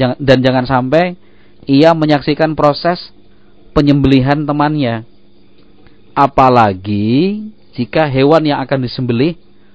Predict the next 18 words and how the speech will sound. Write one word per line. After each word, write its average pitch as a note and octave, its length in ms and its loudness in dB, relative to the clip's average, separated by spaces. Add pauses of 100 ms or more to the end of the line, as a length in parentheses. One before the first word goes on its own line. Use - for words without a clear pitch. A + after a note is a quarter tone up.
(260)
melihat D3+ 400 2 (160)
daging B2+ 720 -2 (560)
atau C#3 320 -10
tulang D3+ 680 -2 (220)
temannya D3+ 560 -2
diiris-iris C#3 640 -4
atau C#3 240 -4
dipotong-potong. C3+ 800 -4 (840)
Bila E3+ 320 0
memungkinkan, F3+ 720 -4
jangan D3+ 240 -4
perlihatkan D#3 480 -6
darah C3+ 320 0
temannya. D3+ 480 -8
Itu D#3+ 240 -8
akan D#3+ 400 -10 (640)
membuat C#3 460 -8 (1000)
takut. C3+ 320 -12